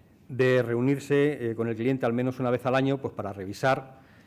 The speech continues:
digamos, la prestación del servicio y discutir, eh, cualquier cambio que pueda existir en esa prestación, en el S L A, etcétera.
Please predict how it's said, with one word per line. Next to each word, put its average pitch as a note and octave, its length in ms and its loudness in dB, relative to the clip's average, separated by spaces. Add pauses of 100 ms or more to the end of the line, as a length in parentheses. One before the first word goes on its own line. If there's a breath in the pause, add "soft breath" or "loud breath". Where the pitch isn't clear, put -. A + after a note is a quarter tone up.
(340 loud breath)
digamos, B2 480 0
la G#2+ 440 -4
prestación B2+ 440 -2
del C3 120 2
servicio C3 380 -4
y - 20 0
discutir, C3 520 -2
eh, A#2 280 0
cualquier A2+ 320 0
cambio C#3+ 280 2
que A2+ 80 -2
pueda A2+ 180 0
existir A#2+ 420 -4
en A2 120 -2
esa G#2+ 160 -6
prestación, A#2+ 560 -2
en G#2+ 80 -4
el G#2 120 -2
S A2 160 -6
L A2 200 -2
A, G#2 100 -2
etcétera. F#2 400 -8